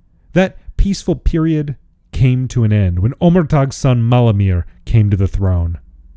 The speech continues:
With the expiration of the peace treaty, War of Byzantium resumed. Malamir was successful in his fights with the Byzantines, even managing to annex Philippopolis, modern Plovdiv.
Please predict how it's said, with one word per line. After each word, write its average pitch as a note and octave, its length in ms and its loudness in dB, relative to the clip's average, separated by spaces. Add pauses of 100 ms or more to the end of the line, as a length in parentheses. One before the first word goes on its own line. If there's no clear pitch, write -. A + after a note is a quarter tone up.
(960)
With D3+ 140 0
the G3 160 -8
expiration D#3+ 680 -4
of B2+ 80 -6
the B2+ 80 -6
peace - 260 -4
treaty, B2 380 -4 (160)
War D3+ 340 0
of D#3 100 -6
Byzantium B2 560 -4
resumed. F2 640 -4 (1080)
Malamir A3 400 2
was G#3+ 160 -2
successful G#3+ 600 -2
in G#2+ 60 2
his G2 120 0
fights G2 240 -2
with F#2 120 -4
the F#2+ 60 -2
Byzantines, G#2+ 720 -4 (200)
even G3 280 2
managing F#3+ 400 0
to E3 160 -4
annex D#3+ 340 -2
Philippopolis, B2+ 800 -2
modern A#2+ 360 0
Plovdiv. G2 540 0